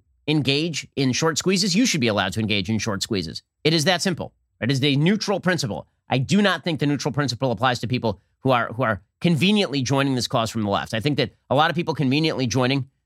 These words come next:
the free market cause from the left are doing so specifically because they like that in this instance, this is targeted at,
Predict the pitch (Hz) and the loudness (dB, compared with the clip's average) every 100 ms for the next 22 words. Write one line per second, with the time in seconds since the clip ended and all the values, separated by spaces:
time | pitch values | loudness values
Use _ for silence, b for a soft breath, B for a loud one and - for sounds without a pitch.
0 | - 120 165 156 139 139 - 123 131 135 | -6 0 2 2 2 -2 -4 -2 0 -2
1 | 120 117 - 139 143 156 143 131 180 170 | 0 0 0 -2 0 0 0 -2 0 0
2 | 214 185 151 139 139 139 135 147 - _ | 0 -2 -2 -2 0 2 2 0 -4 _
3 | - 120 175 196 175 151 151 151 110 92 | -4 0 2 2 2 0 0 0 0 -2
4 | - _ 135 127 135 160 165 139 117 104 | -6 _ -2 0 2 2 2 0 -2 -4
5 | - _ - 135 | -10 _ -2 -2